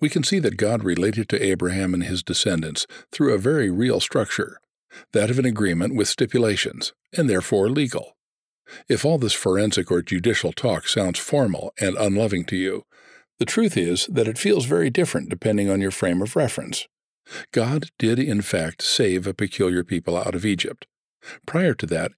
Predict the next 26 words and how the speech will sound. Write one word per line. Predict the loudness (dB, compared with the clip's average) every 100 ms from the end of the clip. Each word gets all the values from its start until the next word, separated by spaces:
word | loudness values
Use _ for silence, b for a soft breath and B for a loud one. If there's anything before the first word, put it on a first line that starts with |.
| _
he | 0
made | 2 2
a | 0
very | 0 0 2 2 0
exclusive | -4 -4 -2 0 0 0 -4 -4
promise | -4 -2 -2 -4
to | -4 -2
Abraham. | -2 -2 -6 -8 -12 _ _ _ _ B B 0
The |
reality | 2 4 4 2 0 0
is | 0 2
that | 0 0
God | 0 0
can | 0 0
do | 2 2
as | 0
he | -2
pleases, | 0 0 0 -2 -4 -4 B B -4
and | 0
we | 2
are | 2 2
left | 2 0 -2
with | -4 0
what | 0 0
his | 0 0 0
word | -2 -2 -4